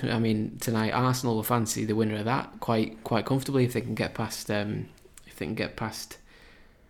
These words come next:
uh, Olympiacos tonight. So it, it's something that they, they have to banish that ghost tonight, and, um,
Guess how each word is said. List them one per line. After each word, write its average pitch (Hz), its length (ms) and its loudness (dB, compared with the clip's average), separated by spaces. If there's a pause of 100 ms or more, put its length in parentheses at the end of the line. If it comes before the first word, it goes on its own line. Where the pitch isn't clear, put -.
(160)
uh, 110 160 0
Olympiacos 113 680 2
tonight. 117 320 2
So 110 380 2 (720)
it, - 260 -6
it's 127 180 2
something 135 340 6
that 127 200 6
they, 120 140 4
they 120 220 6
have - 320 2
to 120 520 4 (420)
banish 123 340 6
that 113 240 2
ghost - 540 0
tonight, 107 360 -2
and, 110 340 -2
um, 107 460 -2